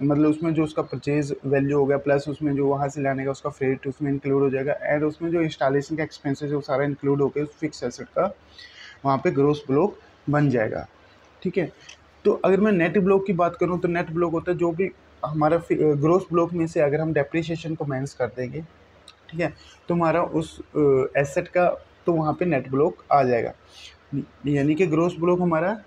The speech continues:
जिस value पे हमने, अ, जो भी हमारी expenses लगे हैं machinery को factory में install करने के लिए, ठीक है, वो सारा हमारे gross block में हो जाएगा। और उसके बेस-, और, और हम जब भी annual basis पे depreciation लगाते हैं, monthly basis पे, तो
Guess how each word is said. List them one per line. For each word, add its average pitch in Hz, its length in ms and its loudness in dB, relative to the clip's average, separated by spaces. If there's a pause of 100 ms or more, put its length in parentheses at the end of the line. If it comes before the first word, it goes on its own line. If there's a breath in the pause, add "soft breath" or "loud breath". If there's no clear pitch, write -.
जिस 156 200 -2
value 151 220 4
पे 165 100 -2
हमने, 160 200 -2
अ, 175 60 -8 (160)
जो 139 440 2
भी 175 100 2
हमारी 151 360 0 (200)
expenses 147 500 -2
लगे 139 240 2
हैं 160 80 2
machinery 147 460 -2
को 147 100 0
factory 143 360 -6
में 156 100 0
install 139 340 0
करने 139 320 -2
के 143 80 -6
लिए, 143 180 -2 (540)
ठीक 175 100 -4
है, 185 100 0 (400 loud breath)
वो 170 80 2
सारा 156 300 2
हमारे 156 220 2
gross 143 340 2
block 151 240 2
में 156 80 0
हो 156 80 0
जाएगा। 160 240 0 (280)
और 175 140 4
उसके 180 460 -2
बेस-, 156 440 -6
और, 151 240 2 (140)
और 175 140 2
हम 170 260 -2
जब 160 140 0
भी 165 120 0
annual 156 320 2
basis 147 260 -4
पे 151 100 -8
depreciation 143 580 -6
लगाते 139 320 -2
हैं, 151 60 -2
monthly 147 320 -2
basis 139 280 -6
पे, 147 120 -8
तो 160 200 -4